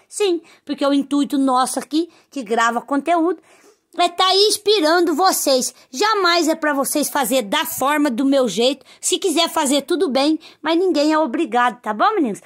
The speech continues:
Já no início, já peço pra vocês deixar o joinha, tá? Se vocês gostaram do vídeo, tá bom? E no final, se você não agradou vocês, vocês podem deixar o dislike também. Mas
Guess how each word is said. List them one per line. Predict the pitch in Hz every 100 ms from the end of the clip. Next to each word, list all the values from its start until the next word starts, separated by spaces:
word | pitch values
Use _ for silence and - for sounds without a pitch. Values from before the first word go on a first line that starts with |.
| - _
Já | 311 370
no | 403
início, | 370 392 415 339
já | 349
peço | 339 311 311 -
pra | 285 277
vocês | 269 - 277
deixar | 202 247 - 302 330
o |
joinha, | 277 254 240 294 294
tá? | - 302 - - _
Se | - 349
vocês | 285 262 302 233
gostaram | 247 - 262 226
do | 233
vídeo, | 196 269 359 320
tá | 208
bom? | 190 - 349 _ _ _ _ 285
E | 330
no | 381
final, | - 370 294 302 359
se | 311
você | 277 311 - 311 302
não | 285 320
agradou | 302 262 254 202 240
vocês, | 202 185 359 381 - _ _
vocês | - - -
podem | - 339 320 320
deixar | 330 - 320
o |
dislike | 233 254 262 269 277 233
também. | 269 240 226 233 - - -
Mas | 233 233 302 392